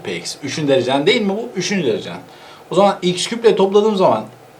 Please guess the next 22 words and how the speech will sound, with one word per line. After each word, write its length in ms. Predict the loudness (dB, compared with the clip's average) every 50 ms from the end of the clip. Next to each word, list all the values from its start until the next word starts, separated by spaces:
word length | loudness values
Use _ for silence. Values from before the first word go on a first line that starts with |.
| -10 -4
eksi 320 | -2 -2 -2 -2 -4 -4 -4
x 200 | -6 -6 -8 -6
küp 200 | -6 -6 -4 -2
ile 100 | -4 -2
x 180 | -2 -4 -8
küp 180 | -8 -10 -4 2
birbirini 300 | 2 2 2 2 0 2
götürecek. 520 | 2 0 0 0 -2 0 -2 -2 -2 -2
P 220 | 0 2 2 2 2
X 340 | 0 -4 -6 -6 -6 -8 -4
kare 260 | 0 2 4 4 4
olacak. 540 | 4 2 0 0 -2 -4 -8 -12 -12 -14 -18 -20 -20 -20 -20 -20 -20 -20 -20 -20 -20 -20 -20 -20 -20 -20 -20 -20 -20 -20 -18 -8 -2
P 140 | 2 2 2
X 200 | 2 0 -4 -2
kare 240 | 0 0 0 0 -2
x, 580 | -2 -4 -4 -4 -4 -6 -6 -4 -4 -6 -6 -10 -10 -4
P 340 | 0 2 4 4 4 2 0 -6
dediğim 320 | -8 -6 -6 -8 -8 -8
x 280 | -8 -8 -6 -6 -6 -2
karenin 360 | 0 0 0 0 -2 -4 -6
küpünü 280 | -8 -8 -4 -2 2
alıyor. 300 | 4 4 4 4 2 -2